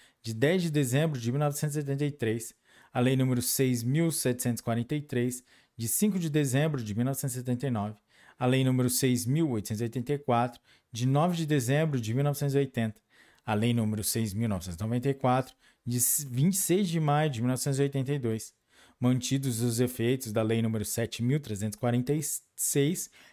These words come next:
de vinte e dois de julho de mil novecentos e oitenta e cinco. Galera, é isso aí. Meus parabéns se você chegou até aqui. É, esse foi o último episódio da Lei número oito mil novecentos, novecentos e seis, que trata sobre o Estatuto da Advocacia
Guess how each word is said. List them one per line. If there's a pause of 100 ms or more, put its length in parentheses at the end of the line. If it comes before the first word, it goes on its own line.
(120)
de
vinte
e
dois
de
julho
de
mil
novecentos
e
oitenta
e
cinco. (680)
Galera, (160)
é
isso
aí. (220)
Meus
parabéns
se
você
chegou
até
aqui. (500)
É,
esse
foi
o
último
episódio
da
Lei
número
oito
mil
novecentos, (160)
novecentos
e
seis,
que
trata
sobre
o
Estatuto
da
Advocacia